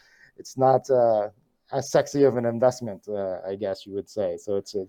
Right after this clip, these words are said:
it's real, it's really tough. And then, um, and then to be able to, to, to parlay into high touch, you know, thankfully, you know, I, I have my partner, Chuck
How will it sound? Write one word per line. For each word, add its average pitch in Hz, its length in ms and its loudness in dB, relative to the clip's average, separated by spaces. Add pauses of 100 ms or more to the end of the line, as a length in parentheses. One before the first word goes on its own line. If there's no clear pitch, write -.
it's - 180 -16
real, 104 240 -2
it's - 160 -18
really 98 240 0
tough. 98 300 -4
And 104 160 -2
then, 113 180 0 (380)
um, 143 440 4
and 156 120 0
then 160 300 6
to 139 100 -4
be 156 80 8
able 151 240 8
to, 139 320 8
to, 143 260 2 (120)
to 127 340 2 (160)
parlay 135 380 6
into 131 160 0
high 120 180 0
touch, 139 380 0
you 117 80 -8
know, 110 160 -6
thankfully, 117 500 -8
you 107 300 -8
know, 107 340 -8
I, 101 140 -8 (140)
I 98 100 -8
have 98 80 -6
my 101 100 -6
partner, 104 380 -4
Chuck 113 400 -2